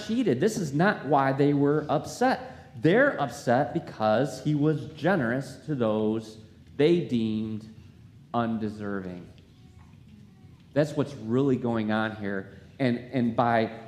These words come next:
pointing this out, by, by this, by this master, this owner, exposing this, he's, he's revealing the heart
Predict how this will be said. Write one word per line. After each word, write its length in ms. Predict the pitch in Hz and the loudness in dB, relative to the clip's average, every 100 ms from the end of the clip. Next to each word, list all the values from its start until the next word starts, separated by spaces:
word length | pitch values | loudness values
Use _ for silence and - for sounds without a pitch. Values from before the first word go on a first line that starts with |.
| - | -4
pointing 340 | 175 180 175 | 2 2 2
this 200 | 147 123 | 0 0
out, 260 | 143 135 131 | 0 0 0
by, 240 | 117 107 107 - - - - - | 0 0 -2 -12 -20 -20 -10 0
by 120 | 120 | 2
this, 320 | 113 110 - - - - - - - - - - - - | 2 -2 -8 -18 -20 -20 -20 -20 -20 -20 -20 -20 -20 -2
by 100 | 127 | 0
this 240 | 117 110 - - - - - - | 0 -4 -10 -18 -20 -20 -20 -14
master, 680 | 127 117 170 185 - - 117 | -4 2 4 2 -2 -6 -4
this 380 | 110 107 - - - - | -2 -4 -6 -16 -6 2
owner, 640 | 170 202 147 120 120 120 - - - - - - - - - - - - - - - - | 4 4 2 2 0 -4 -16 -20 -20 -20 -20 -20 -20 -20 -20 -20 -20 -20 -20 -20 -20 -8
exposing 800 | 147 - - - 156 185 165 131 | -6 -6 -10 0 4 4 4 2
this, 240 | 120 113 143 | 0 -2 -2
he's, 240 | 120 110 - - | -2 -2 -12 -6
he's 260 | 139 117 113 | -2 -2 -2
revealing 720 | 117 113 110 180 208 143 120 | -4 -4 0 2 4 2 0
the 100 | 107 | -4
heart 580 | - - 208 151 - | -6 -6 -6 -6 -10